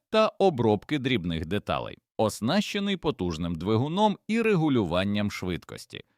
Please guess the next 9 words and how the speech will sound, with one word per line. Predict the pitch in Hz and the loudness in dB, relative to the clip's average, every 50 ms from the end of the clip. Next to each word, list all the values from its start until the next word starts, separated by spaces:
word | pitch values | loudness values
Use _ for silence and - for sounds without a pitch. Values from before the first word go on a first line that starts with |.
| _ _ - | _ _ -8
Займає | 87 98 127 120 117 113 113 135 151 151 147 135 | -4 0 2 2 2 2 2 2 2 0 0 0
мінімум | 110 98 104 120 131 143 143 143 143 143 143 139 127 | 2 2 2 2 0 0 -2 -2 -2 -2 0 0 0
місця | 113 110 123 123 - - - 123 113 | 2 2 2 0 0 -2 -2 -2 0
на | 113 117 117 | 0 0 0
столі, | - - - 123 113 98 76 71 - - _ _ - | -2 -2 0 0 0 2 0 -2 -6 -10 _ _ -2
але | 101 95 92 95 104 117 139 160 165 185 - - | 0 0 0 0 0 0 0 0 -2 -6 -8 -4
працює | 170 170 170 160 127 - - 107 110 113 107 101 | 0 2 2 0 0 -2 -2 0 2 2 2 0
стабільно | - - - 110 101 90 87 120 151 165 165 170 170 175 165 - _ - | -2 -2 -2 0 0 0 2 2 2 0 0 -2 -2 -4 -4 -4 _ -2
навіть | 104 117 123 139 160 190 196 185 196 160 | 0 2 2 2 2 2 2 0 -2 -4